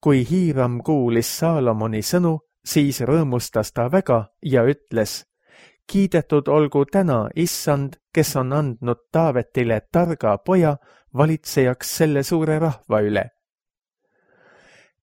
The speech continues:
Ja Hiiram läkitas Saalomonile ütlema: "Ma olen kuulnud, mispärast sa läkitasid minu juurde. Ma täidan kõik su soovid seedri ja küpressi puude osas.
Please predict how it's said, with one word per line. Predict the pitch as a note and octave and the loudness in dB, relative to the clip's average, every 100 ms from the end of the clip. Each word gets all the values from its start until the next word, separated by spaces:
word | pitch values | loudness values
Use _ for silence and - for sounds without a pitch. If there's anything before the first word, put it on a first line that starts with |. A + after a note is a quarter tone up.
| - | -4
Ja | C#3 B2 | 4 4
Hiiram | A2 D#3+ F3+ C#3 B2 A#2+ | 4 -2 -2 -2 -2 -2
läkitas | D#3 - C3 - A#2+ - | -2 -2 -6 -4 -4 -2
Saalomonile | D3 D#3 D3+ C#3+ D3 C#3+ C#3 C3+ | 0 0 0 -2 -2 0 2 2
ütlema: | D3+ _ - A#2 G#2 F#2+ _ _ _ - | 0 _ -4 -2 -2 -6 _ _ _ -2
"Ma | C#3+ C3+ | 0 2
olen | C#3+ D3 D3+ | 2 2 0
kuulnud, | G#3+ E3 B2 B2 C3 - | 0 0 0 0 -2 -6
mispärast | D3+ C#3+ - C#3 D3+ C#3+ - | -2 -2 0 0 0 -2 -2
sa | D#3 | 0
läkitasid | D3+ - B2 - A#2+ B2+ | 0 -2 -4 -2 -2 -4
minu | B2 B2 A#2 | -4 -4 0
juurde. | A2+ G2+ G2 - A2 - _ _ _ _ _ - | 0 -2 -2 -2 -2 -4 _ _ _ _ _ -2
Ma | D3 C#3+ | 2 2
täidan | D#3 D3+ C3+ A#2 A#2+ | 2 2 0 -2 -2
kõik | G3 F#3+ - | 0 0 -2
su | - D3 | 0 0
soovid | - F3 D3+ A2 - | 2 2 2 0 -6
seedri | - F3 F3 C#3+ C#3+ D3 - | -2 0 2 0 0 0 0
ja | C#3+ A#2 | 0 0
küpressi | - A#2+ - C#3+ C#3+ D3+ | -2 -6 -2 -2 -2 -4
puude | C#3+ C#3 A#2+ A2 | -2 0 2 2
osas. | G#2+ A2 - - | 0 -2 -4 -8